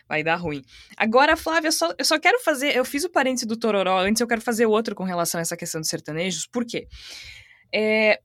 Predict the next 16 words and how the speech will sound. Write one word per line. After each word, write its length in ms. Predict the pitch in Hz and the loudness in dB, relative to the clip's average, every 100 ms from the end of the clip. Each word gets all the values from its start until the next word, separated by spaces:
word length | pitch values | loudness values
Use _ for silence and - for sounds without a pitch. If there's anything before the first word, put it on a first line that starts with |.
| - _ _ _ - - _ | -20 _ _ _ -20 -20 _
a 80 | - | -6
gente 260 | 208 262 - | -4 -2 -2
não 140 | 320 | -4
tá 160 | 302 311 | 2 0
dizendo 480 | 381 214 240 285 269 | 2 2 2 2 2
que 80 | 240 | 2
essa, 320 | 202 247 226 | 2 2 0
essa 240 | 196 220 214 | 0 0 2
verba, 360 | 202 202 196 | 2 2 0
por 160 | 185 185 | -2 -2
exemplo, 560 | 170 175 175 160 139 - _ - | 0 0 0 -2 -4 -6 _ -4
em 100 | 196 | 0
Minas 280 | 190 180 | 0 -2
Gerais, 580 | 165 160 160 220 196 - _ _ _ _ _ _ _ _ - - | -2 2 4 2 0 -8 _ _ _ _ _ _ _ _ -20 -6
que, 80 | 208 | 0
ah, 240 | 254 240 | 2 2